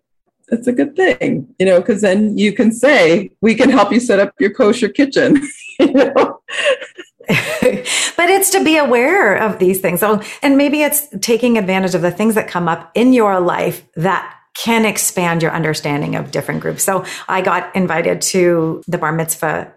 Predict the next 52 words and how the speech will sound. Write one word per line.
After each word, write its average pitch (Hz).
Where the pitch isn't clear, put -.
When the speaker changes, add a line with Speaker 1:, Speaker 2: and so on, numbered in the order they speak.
Speaker 2:
celebration 147
for 143
a 156
friend. 147
And 175
she 214
said, 202
"Oh, 220
you 196
were, 185
like, 196
my 170
son's 180
gonna 180
be 175
on 165
at 160
this 185
time 165
and 151
this 156
time. 143
And 147
this 151
is 151
what 165
you 151
really, 156
this 160
is 160
the 151
minutes 160
you 165
need 160
to 156
listen 160
to." 143
I 330
listened 226
to 202
the 165
whole 151
thing. -
'Cause 202
I 202
thought, 185
well, 185
number 202
one, 165
the 156
music 160
is, 147